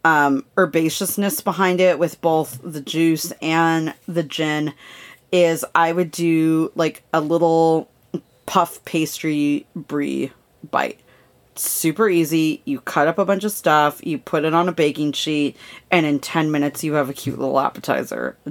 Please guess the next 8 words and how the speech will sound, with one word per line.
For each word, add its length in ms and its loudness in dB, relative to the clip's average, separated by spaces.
Done. 320 -2
Throw 560 2
some 260 -2
fucking 560 -2
fig 400 -6
jam 380 -2
on 360 0
there, 520 4